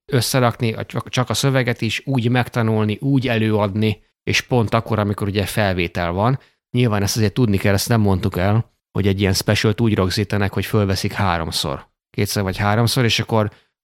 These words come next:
ha valami nem stimmelt, akkor azt vágják be. Ezért van az, hogy a közönség is néha változik, hogyha megnézünk egy-egy specialt.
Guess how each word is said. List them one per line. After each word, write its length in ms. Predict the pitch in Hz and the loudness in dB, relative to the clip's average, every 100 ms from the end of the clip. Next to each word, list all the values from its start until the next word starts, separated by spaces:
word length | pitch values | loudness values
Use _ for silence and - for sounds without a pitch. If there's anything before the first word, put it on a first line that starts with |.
| 101 | -2
ha 40 | |
valami 280 | 107 107 101 | 2 2 4
nem 160 | 107 107 | 2 2
stimmelt, 480 | - 117 113 110 | 0 0 2 2
akkor 240 | 107 - 104 | 0 0 2
azt 200 | 107 - | 2 2
vágják 500 | 92 82 92 85 92 | 0 0 -2 -2 -2
be. 160 | 98 110 | -4 -2
Ezért 240 | 104 107 | -2 0
van 120 | 98 | 0
az, 140 | 98 - | -2 -2
hogy 120 | 101 | -4
a 60 | |
közönség 500 | - 104 98 87 95 | 0 0 0 0 0
is 120 | 98 - | 0 0
néha 260 | 107 98 | 0 2
változik, 460 | 98 92 90 90 95 | 2 0 -2 -4 -4
hogyha 220 | 101 95 | -6 -2
megnézünk 500 | 95 92 90 92 95 | 0 0 0 0 0
egy-egy 240 | 95 95 87 | 0 -2 -4
specialt. 580 | - - 98 104 - | -6 -6 -4 -6 -8